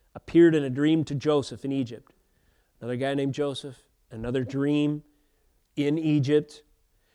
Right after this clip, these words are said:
saying, "Rise, take the child and his mother and go to the land of Israel, for those who sought the child's life are dead."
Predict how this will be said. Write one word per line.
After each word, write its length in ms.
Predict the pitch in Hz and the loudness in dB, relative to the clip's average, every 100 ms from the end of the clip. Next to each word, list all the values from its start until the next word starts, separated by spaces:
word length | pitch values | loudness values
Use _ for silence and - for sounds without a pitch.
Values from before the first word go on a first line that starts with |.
| - | -10
saying, 400 | - 180 151 139 | 4 6 6 4
"Rise, 540 | 151 185 208 165 131 | 8 10 8 6 0
take 340 | - 208 233 - | 0 2 2 0
the 120 | 208 | -4
child 600 | - 196 170 156 175 - - | 4 8 8 8 4 -2 -8
and 160 | 151 196 | 0 2
his 140 | 202 | 4
mother 320 | 208 214 175 175 | 6 6 6 4
and 260 | 170 147 | 2 4
go 180 | 180 202 | 8 8
to 240 | - 247 | 6 2
the 100 | 226 | 4
land 300 | 226 220 220 | 4 4 4
of 80 | 190 | 6
Israel, 480 | 196 165 151 110 101 _ _ _ _ _ | 4 4 0 -4 -12 _ _ _ _ _
for 120 | 127 | -4
those 320 | 135 175 202 | 4 4 4
who 100 | 190 | -2
sought 440 | - 190 170 147 151 | 2 4 4 4 -6
the 100 | 123 | -10
child's 480 | - 139 151 147 | -6 -2 -2 -2
life 520 | 139 151 120 104 - _ _ - | 0 0 -2 -8 -16 _ _ -10
are 140 | 120 | -8
dead." 460 | 113 123 123 110 | -6 -6 -6 -8